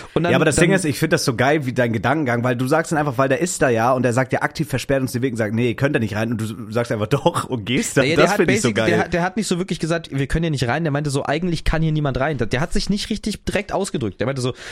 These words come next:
Speaker 1: "Ja,
Speaker 2: Ja,
Speaker 1: eigentlich ist hier
Speaker 2: ja, aber
Speaker 1: zu
Speaker 2: da war er auch noch
Speaker 1: und"
Speaker 2: entspannt. Also
Speaker 1: Ja.
Speaker 2: da, weißt du, wie ich mein?
Speaker 1: Ja,
Speaker 2: Und
Speaker 1: ja.
Speaker 2: dann, und dann, äh, meinte ich erst, weil ich bin so, "Ey, aber ich weiß nicht, ich glaub, bei mir ist es wirklich eine Mischung aus Fotze sein und gesundem Menschenverstand", aber ich bin so, also für mich, ich brech dann ab.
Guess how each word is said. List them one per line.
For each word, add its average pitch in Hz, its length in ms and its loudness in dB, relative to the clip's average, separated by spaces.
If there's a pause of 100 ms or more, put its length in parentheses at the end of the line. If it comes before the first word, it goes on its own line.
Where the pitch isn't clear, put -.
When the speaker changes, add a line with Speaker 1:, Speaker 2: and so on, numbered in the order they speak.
Speaker 1:
"Ja, 131 180 -2
Speaker 2:
Ja, 135 80 2
Speaker 1:
eigentlich 170 260 0
ist 170 140 -4
hier 165 80 2
Speaker 2:
ja, 165 80 4
aber 175 100 4
Speaker 1:
zu - 80 4
Speaker 2:
da 165 80 4
war 208 140 6
er 240 80 6
auch 185 80 2
noch 185 160 2
Speaker 1:
und" - 60 -4
Speaker 2:
entspannt. 147 760 -2
Also 123 160 2
Speaker 1:
Ja. 110 80 2
Speaker 2:
da, 143 320 2
weißt 135 220 -2
du, 170 40 -4
wie 170 60 -4
ich 175 100 -6
mein? 170 300 -2 (240)
Speaker 1:
Ja, 110 80 0
Speaker 2:
Und 117 140 2
Speaker 1:
ja. 107 40 2
Speaker 2:
dann, 175 240 0
und 151 140 -2
dann, 175 240 0 (160)
äh, 143 100 -2
meinte 151 300 0
ich 202 260 -6
erst, 170 340 -2
weil 160 120 0
ich 139 80 -6
bin 160 80 -2
so, 143 80 2
"Ey, 165 180 2
aber 151 420 2
ich 131 140 -6
weiß 180 220 2
nicht, 185 240 -6
ich 147 200 -4
glaub, 185 160 0
bei 180 120 2
mir 196 160 0
ist 196 160 -6
es 175 40 -6
wirklich 180 220 -2
eine 170 80 0
Mischung 175 260 -4
aus 147 280 -2 (280)
Fotze 170 320 -4
sein 170 240 0
und 151 80 0
gesundem 139 300 0
Menschenverstand", 160 800 -2 (200)
aber 139 200 0
ich 151 80 -6
bin 156 100 0
so, 139 60 2
also 143 100 0
für 143 120 0
mich, 175 260 -2
ich 135 80 -10
brech 147 240 -2
dann 139 160 0
ab. - 260 -2